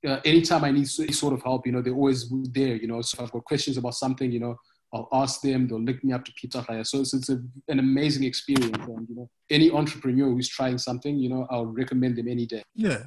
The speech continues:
Speaker 2: that is kind of the questions that I want to ask. Then secondly, one of your, one of your mission is to connect, uh, farmers to a network of crop investors. Why crop investors? Or is it because of the short-term,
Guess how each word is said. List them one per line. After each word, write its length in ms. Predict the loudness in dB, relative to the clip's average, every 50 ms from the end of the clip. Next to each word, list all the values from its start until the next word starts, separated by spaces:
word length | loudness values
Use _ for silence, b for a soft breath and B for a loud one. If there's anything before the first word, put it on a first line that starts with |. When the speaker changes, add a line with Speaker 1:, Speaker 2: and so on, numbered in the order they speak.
| -10 -8
Speaker 2:
that 180 | -6 -4 -4
is 320 | -4 -4 -6 -8 -12 -16 -12 -8
kind 200 | -6 -4 -4 -6
of 180 | -8 -10 -12 -18 -20 _ _ _ -14
the 80 | -14 -12
questions 400 | -6 -4 -4 -4 -4 -6 -8 -6
that 60 | -6
I 40 | -6
want 180 | -6 -6 -6
to 60 | -4 -4
ask. 240 | -4 -4 -6 -10 _ b b b b b b b
Then 360 | 2 2 2 4 2 -2 -4
secondly, 500 | -4 -2 0 0 2 2 0 0 0 -2
one 220 | 0 0 0 0 0
of 240 | 0 -2 -2 0
your, 300 | 0 2 4 4 4 2
one 220 | 0 0 0 2 2
of 120 | 2 2
your 80 | 0 0
mission 340 | 0 0 0 -2 -2 -4 -4
is 100 | -6 -6
to 100 | -8 -10
connect, 400 | -8 -6 -4 -4 -4 -4 -6 -10 -18 _ _ -10
uh, 260 | -6 -6 -4 -4 -6
farmers 680 | -8 -6 -4 -4 -2 -2 -4 -6 -8 -10 -12 -18 -20 -16 -10
to 360 | -8 -6 -4 -4 -4 -4 -6 -10 -14 _ _ -20 -20 _ _ _ -8
a 80 | -4
network 440 | -2 0 0 -2 0 -2 -4 -4 -2
of 200 | -2 -4 -4 -4 -10 -18 -20 _ _ _ _ _ _ _ _ _ _ _ -20 -20 -20 -20 _ _ _ _ _ _
crop 280 | -2 0 0 0 0 -4
investors. 680 | -6 -4 -2 -2 -4 -4 -4 -8 -10 -12 -12 -14 -18 -20 _
Why 340 | -8 -4 -2 0 0 0 -2
crop 300 | -4 -4 -4 -4 -4 -4
investors? 600 | -6 -6 -6 -6 -6 -6 -8 -10 -12 -10 -8 -6
Or 140 | -4 -4 -4
is 120 | -4 -4
it 60 | -4
because 280 | -4 -2 -2 -2 -2 -2
of 100 | -2 -4
the 40 | -4
short-term, 680 | -4 -2 -2 -2 -2 -2 -2 -2 -2 -2 -2 -4 -8